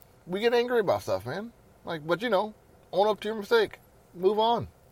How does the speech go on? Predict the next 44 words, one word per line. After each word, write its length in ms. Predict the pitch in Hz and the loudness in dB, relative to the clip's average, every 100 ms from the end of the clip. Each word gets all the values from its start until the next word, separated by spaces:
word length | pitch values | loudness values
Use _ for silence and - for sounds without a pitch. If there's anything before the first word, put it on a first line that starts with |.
| _ _ | _ _
And 80 | 104 | -4
how 80 | 131 | -2
would 100 | 190 | 0
that 100 | 196 | -2
be 120 | 202 | 0
that? 240 | 190 143 - - - - - - - - | 0 0 -2 -14 -20 -20 -20 -20 -10 0
And 240 | 170 160 | 2 4
to 100 | 151 | 0
say 220 | - 240 | 4 6
all 220 | 240 117 101 | 8 8 6
that, 300 | 107 190 - _ _ - | 2 2 -2 _ _ -4
we 80 | |
got 120 | 135 139 | 4 6
a 0 | |
lot 240 | 135 147 | 8 8
of 40 | |
news, 260 | 139 113 98 | 6 2 0
man. 280 | 107 101 107 - _ _ _ - _ - - | -4 -6 -8 -14 _ _ _ -20 _ -20 -8
A 60 | - | 4
whole 200 | 135 160 | 8 12
lot 140 | 143 | 12
of 60 | 117 117 | 10 2
news 80 | |
to 60 | 95 | -2
talk 140 | 104 | -2
about 200 | 95 80 | -2 -2
this 140 | 71 - | -4 -8
week. 160 | 62 - - _ | -12 -12 -20 _
And 520 | 107 107 104 104 95 85 - | -8 -6 -6 -8 -10 -14 -4
I 160 | 123 | 0
am 220 | 120 87 | 0 -2
ready 380 | 82 90 95 95 - | -6 -4 -6 -8 -14
to 140 | - 98 | -12 -6
talk 320 | 82 82 - | -4 -4 -8
about 280 | 67 67 62 | -8 -6 -6
it. 240 | - - - _ _ 82 | -10 -18 -20 _ _ -12
Because 640 | 80 90 85 82 78 - _ _ - _ - - - - _ _ _ _ _ _ _ - | -6 -4 -4 -8 -14 -20 _ _ -20 _ -20 -20 -20 -20 _ _ _ _ _ _ _ 0
I'm 220 | 101 98 | 2 0
prepared. 540 | 95 - 143 165 247 285 - - 190 466 | -6 0 2 4 6 4 2 -4 -6 -6
<laughs> 440 | 208 - 185 - | -8 -8 -12 -2
I 120 | 131 123 | 0 6
got, 180 | 139 | 6
like, 240 | 139 139 131 | 8 6 8
uh, 300 | 135 127 | 10 10